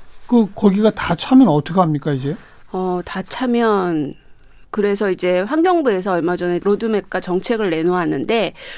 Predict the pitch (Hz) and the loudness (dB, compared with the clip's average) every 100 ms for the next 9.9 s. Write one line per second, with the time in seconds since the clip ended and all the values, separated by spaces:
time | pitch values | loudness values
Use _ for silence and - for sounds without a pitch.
0 | - - 269 277 - 233 254 233 233 240 | -16 -4 -2 0 0 2 2 2 -2 -2
1 | 180 180 233 220 208 214 226 330 320 180 | -4 -2 0 2 0 0 -2 -2 0 0
2 | 165 175 - 240 220 - 185 180 160 175 | 0 -2 0 -2 -2 0 0 0 -4 -2
3 | 277 349 427 - _ _ - 339 339 - | 2 2 0 -8 _ _ -2 2 2 0
4 | 208 165 170 247 349 - 165 147 147 139 | -6 -4 -2 -2 -2 2 4 4 2 0
5 | 120 - 185 - - 156 - - 127 123 | 2 4 4 4 2 -2 -8 -4 -2 -2
6 | 117 143 196 180 180 190 170 185 170 185 | -4 -4 -2 0 2 0 0 -2 -2 -2
7 | 180 165 156 170 170 175 175 175 - - | -2 -2 -4 -2 -2 0 0 -2 -4 -4
8 | 214 254 285 320 320 - 254 262 - 220 | -4 -2 0 0 -4 -2 -2 0 2 2
9 | 214 185 175 180 151 - 165 185 | 2 -2 -4 -4 -6 -6 -4 -6